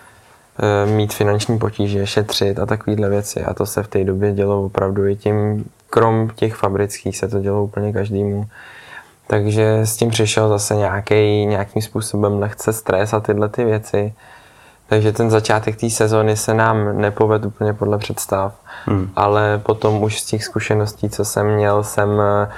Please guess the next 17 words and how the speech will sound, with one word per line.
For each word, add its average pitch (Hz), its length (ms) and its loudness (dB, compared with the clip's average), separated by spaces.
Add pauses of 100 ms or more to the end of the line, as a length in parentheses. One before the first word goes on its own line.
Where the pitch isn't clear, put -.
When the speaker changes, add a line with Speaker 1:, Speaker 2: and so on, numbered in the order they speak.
(220)
Speaker 1:
byl 113 140 6
schopnej, 101 720 0
eh, 101 60 2 (220)
s - 60 -10
tím 110 140 0
pracovat 104 400 0
mnohem 104 260 0
rychlejš 101 540 0
a, 101 240 0
a 98 140 0
naskočili 101 600 -2
jsme 101 180 -4
do 98 80 -4
té 101 120 -4
sezóny 101 520 -2
docela 101 320 -4
dobře. 98 360 -2